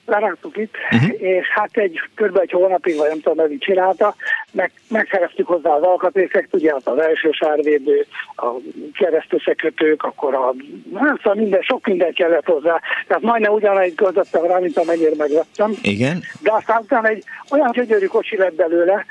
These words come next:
Speaker 1: egy álomszép kocsi, hófehér, ö, fényezéssel, sötétkék belsővel, hát valami, valami csoda volt. És hát ugye én nem voltam olyan nagyon jómódú ember, csak én nagyon szerettem az autókat, és imádtam,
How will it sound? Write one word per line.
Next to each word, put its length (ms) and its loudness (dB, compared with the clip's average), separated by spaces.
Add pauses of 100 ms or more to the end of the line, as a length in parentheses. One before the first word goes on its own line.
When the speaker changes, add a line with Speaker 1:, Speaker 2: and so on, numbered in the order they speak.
(200)
Speaker 1:
egy 180 -2
álomszép 640 -2
kocsi, 300 -2
hófehér, 580 2 (420)
ö, 80 -6 (640)
fényezéssel, 800 2
sötétkék 580 0
belsővel, 680 2 (240)
hát 220 -2
valami, 400 2 (140)
valami 280 0
csoda 300 0
volt. 200 -4 (580)
És 240 0
hát 280 0
ugye 200 2
én 260 0
nem 140 0
voltam 280 2
olyan 120 2
nagyon 200 2
jómódú 460 4
ember, 420 2 (300)
csak 140 -4
én 100 2
nagyon 300 2
szerettem 360 -2
az 80 0
autókat, 480 0
és 280 -2
imádtam, 580 -2